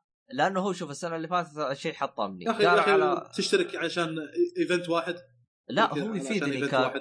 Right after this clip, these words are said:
Speaker 2: ما أدري
Speaker 1: ككل
Speaker 2: شلون.
Speaker 1: يعني. هو يفيدني ككل. هو راح يعطيني مسلسلات وزي كذا.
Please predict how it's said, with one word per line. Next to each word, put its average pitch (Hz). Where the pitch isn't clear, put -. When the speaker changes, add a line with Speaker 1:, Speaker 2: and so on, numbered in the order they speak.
Speaker 2:
ما 139
أدري -
Speaker 1:
ككل 175
Speaker 2:
شلون. 120
Speaker 1:
يعني. 87
هو 143
يفيدني 120
ككل. 110
هو 110
راح 110
يعطيني 104
مسلسلات 104
وزي 92
كذا. 107